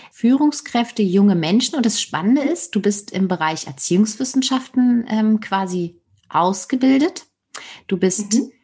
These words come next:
Speaker 1: äh, hast in der Kita gearbeitet, aber die Menschen, die zu dir kommen, die sind nicht zwangsläufig aus, aus dem Kita-Kontext oder aus dem Bildungskontext, richtig?
Speaker 2: Genau, das ist komplett richtig,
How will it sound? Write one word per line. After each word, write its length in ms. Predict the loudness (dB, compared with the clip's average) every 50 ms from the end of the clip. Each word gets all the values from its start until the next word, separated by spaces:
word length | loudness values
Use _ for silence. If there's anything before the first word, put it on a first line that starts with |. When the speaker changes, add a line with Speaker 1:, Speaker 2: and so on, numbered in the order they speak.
| _ _ _ _ _ _
Speaker 1:
äh, 380 | -2 0 0 0 0 -2 -2 -4 -6 -6
hast 160 | -6 -6 -2 -2
in 60 | -2
der 80 | -2
Kita 360 | -2 -2 -2 -2 0 0 0 0
gearbeitet, 580 | -2 -2 -2 -2 0 0 -2 -2 -2 -4 -6 -6
aber 320 | -4 -2 0 2 2 2
die 140 | 4 2 2
Menschen, 320 | 4 2 2 2 4 2
die 160 | 2 2 0
zu 180 | -4 -4 -2 0
dir 220 | 2 2 2 0
kommen, 260 | 0 -2 0 0 2 0 -2 0 0
die 80 | 2
sind 240 | 2 4 2 2 2
nicht 220 | 2 0 0 -2 -4
zwangsläufig 880 | -2 -2 0 0 -2 0 0 2 2 2 0 0 -2 -2 -4 -10 -8 -2
aus, 340 | -2 0 0 -2 -6 -12 -16 -8 -6
aus 120 | -2 2
dem 120 | 2 2 2
Kita-Kontext 640 | 2 2 2 2 0 0 -2 -2 -2 -2 -4 -4 -2
oder 180 | -2 0 0
aus 120 | 0 -2 -2
dem 300 | -2 -2 -2 -2 -4 0
Bildungskontext, 920 | 2 4 4 4 2 0 -4 -6 -6 -6 -4 -4 -4 -6 -8 -10 -12 -14
richtig? 400 | -14 -10 -6 -6 -6 -6 -8 -14 _ _ _ _ _ _
Speaker 2:
Genau, 260 | 0 2 2 2 2
das 160 | 0 -2 -4 -6
ist 140 | -6 -4
komplett 340 | -4 -2 -2 -2 -4 -4 -4
richtig, 400 | -4 -4 0 2 2 2 2 0